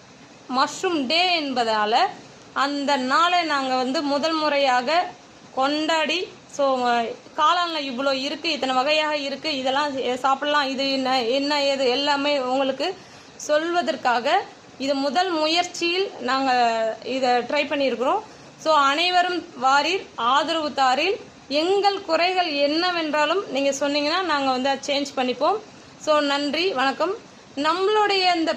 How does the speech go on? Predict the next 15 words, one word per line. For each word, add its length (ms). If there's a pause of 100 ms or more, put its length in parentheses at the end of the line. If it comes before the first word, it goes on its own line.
ப்ரோக்ராம்ல 680 (360)
நமக்கு 340
சிறப்பு 420
செய்வதற்காக 920
நம்மளுடைய 400
கடலூர் 380
மாவட்ட 580
ஆட்சியர் 480
வருகிறார். 480 (420)
நம்மளுடைய, 760 (280)
ஆ, 340 (180)
ஆர் 260
ஆர் 200
பிரியாணி 380
உரிமையாளர், 680